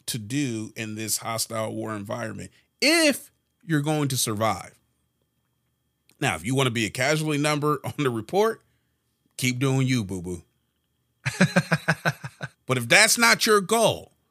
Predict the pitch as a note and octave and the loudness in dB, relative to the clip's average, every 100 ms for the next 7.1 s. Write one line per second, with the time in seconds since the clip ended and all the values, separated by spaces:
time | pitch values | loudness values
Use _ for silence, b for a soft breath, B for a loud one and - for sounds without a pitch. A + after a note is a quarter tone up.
0 | _ G#2+ G#2 C#3+ C#3 D#3 E3 D3+ C#3+ C3+ | _ -6 -2 -2 0 2 2 0 -2 0
1 | C#3 B2+ A#2 A#2+ G#2 E2 - - - _ | 0 0 -2 -2 -2 -6 -12 -12 -12 _
2 | _ _ _ _ _ _ _ _ - F3+ | _ _ _ _ _ _ _ _ 2 4
3 | C3 - _ _ - C#3+ C#3 C3+ B2+ D3 | 4 -4 _ _ -2 2 2 2 4 4
4 | C#3+ C#3+ E3 E3 E3 C3 C#3 C3+ B2+ A2+ | 6 4 6 6 6 6 4 4 2 0
5 | A#2 G#2+ G2 G2 G2 E2+ _ _ _ _ | -2 -2 -4 -6 -8 -12 _ _ _ _
6 | _ _ _ B2+ - F3 F#3+ - F3+ A3 | _ _ _ -6 2 4 4 4 4 4